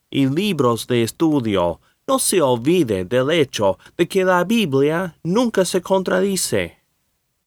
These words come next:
Su interpretación tiene que estar de acuerdo con el resto de la Biblia. Cuarto paso, aplicar el mensaje. La palabra de Dios tiene que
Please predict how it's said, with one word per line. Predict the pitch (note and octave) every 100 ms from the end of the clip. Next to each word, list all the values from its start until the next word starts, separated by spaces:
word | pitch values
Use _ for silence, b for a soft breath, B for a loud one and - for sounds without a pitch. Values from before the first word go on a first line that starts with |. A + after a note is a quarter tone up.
| _ _
Su | - F3+ F3
interpretación | D3+ C#3+ C3 B2 A2+ G#2+ G#2 F3 F#3 F#3 F3+ b b -
tiene | - B3 A#3
que | G#3+ D3
estar | B2+ - - F3+ F#3+ F3+
de | D#3
acuerdo | C3+ C3 - F#3+ C#3+ B2 C3+ D#3+ _ _
con | - F#3+ F3+
el | F3+ E3+
resto | F#3+ G3 - - C#3+
de | D3
la | C#3+ C#3+
Biblia. | C#3 C#3 F#2+ F2+ E2 D2 - _ _ _ _ _ _ _ _ _ _ _ _ _
Cuarto | A2 G2+ G2 B2 B2+
paso, | D3+ D#3+ - F2 D2+ _ _ _ -
aplicar | B2 C3 - C#3+ C3 - F#3+ F#3
el | F3+
mensaje. | F3 D3 - G#2 F#2+ - F2 E2+ _ _ _
La | D3 C3
palabra | C#3 C#3+ E3 F3 F3
de | D#3+ C3
Dios | A#2 E3 C3+ - - b -
tiene | C4 B3+
que | G#3+ D#3 C#3